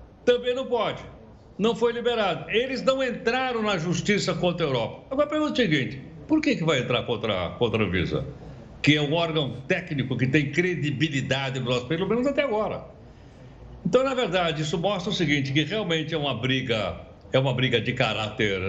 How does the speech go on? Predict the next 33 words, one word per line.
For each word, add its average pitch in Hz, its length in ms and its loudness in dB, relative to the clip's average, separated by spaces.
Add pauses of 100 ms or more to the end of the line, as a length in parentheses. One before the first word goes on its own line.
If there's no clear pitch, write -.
(160)
eh, 87 800 2
econômico. 185 580 0 (560)
Aí 208 180 4
eles 226 160 0
dizem, 208 180 0
"Não, 269 180 2
mas 220 160 -2
tem 240 140 -2
vários 220 480 0
países 214 420 0
que 233 220 0
adotaram 208 680 0
a, 220 160 0
a, 202 420 -2
a - 20 2
Sputnik." 190 580 0
Nada 233 320 0
contra. 175 480 -4 (720)
Aqui 165 180 4
na 240 120 2
América 190 400 0
do 175 120 0
Sul, 226 220 -2
salvo 196 300 0
engano, 233 340 0
é 190 160 0
a - 40 -2
Argentina, 190 580 0
a - 20 -4
Bolívia 214 880 0
e 226 320 0
a - 20 -4
Venezuela. 226 640 -2